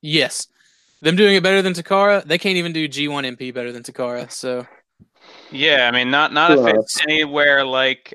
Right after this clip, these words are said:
Speaker 2: um, uh, the Hot, uh, what, what's Hot Rod's name?
Speaker 1: Hoodlum.
Speaker 2: Hoodlum or Rouge or Hydra or any of the other real bad releases
Speaker 1: They
Speaker 2: lately.
Speaker 1: did Dinobots good. They did the G one Dinobots good, but,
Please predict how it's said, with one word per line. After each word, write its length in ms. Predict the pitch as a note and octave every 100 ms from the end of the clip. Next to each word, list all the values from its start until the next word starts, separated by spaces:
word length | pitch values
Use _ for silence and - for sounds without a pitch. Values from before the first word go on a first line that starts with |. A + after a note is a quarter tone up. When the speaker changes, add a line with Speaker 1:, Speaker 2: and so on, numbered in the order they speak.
| -
Speaker 2:
um, 540 | A#2+ A2+ A2 G#2 G#2+ _ _ _ _ _ _ _ _ _ -
uh, 400 | G#2+ G2+ G2 G2 - _ _ _ _ _
the 140 | - A2+
Hot, 360 | A#2+ A#2+ -
uh, 200 | B2+ A#2
what, 240 | A2+ B2 A#2+ -
what's 180 | C#3+ D3
Hot 180 | C#3+ A#2+
Rod's 300 | A#2+ A#2 C3
name? 340 | B2 - C3 _ -
Speaker 1:
Hoodlum. 480 | D3+ D3 D#3+ E3 E3+ _ _ _ - _ _
Speaker 2:
Hoodlum 640 | E3 F#3+ F#3+ F#3 F#3+ F3+ _ _ _ -
or 640 | C3 A#2 A2+ G#2+ G#2 G#2 _ _ _ _
Rouge 600 | B2+ E3+ F3 F3 F3 - _ _ -
or 260 | A#2 G#2 G2
Hydra 680 | C#3+ D#3 D#3+ D3+ E3 D#3 D#3 _ _
or 160 | A#2 A#2
any 180 | D3
of 80 | C#3
the 60 | C3+
other 560 | C3+ C3 A#2 A2+ - -
real 180 | B2 A#2+
bad 340 | A2+ A2+ A2
releases 480 | A2 A2 A2+ - G2+
Speaker 1:
They 60 | G#2+
Speaker 2:
lately. 140 | G3+ A3
Speaker 1:
did 260 | D4+ G3+
Dinobots 680 | D#3+ F3 G3+ A#3+ F3+ D#3+ -
good. 260 | F3 G#3+
They 140 | F#3 E3
did 140 | G3+
the 60 | F#3+
G 200 | E3+ G#3
one 180 | G#3 F#3+
Dinobots 560 | F#3 A#3+ G3 D3 -
good, 360 | - C#3 D#3 D#3
but, 240 | C3 B2+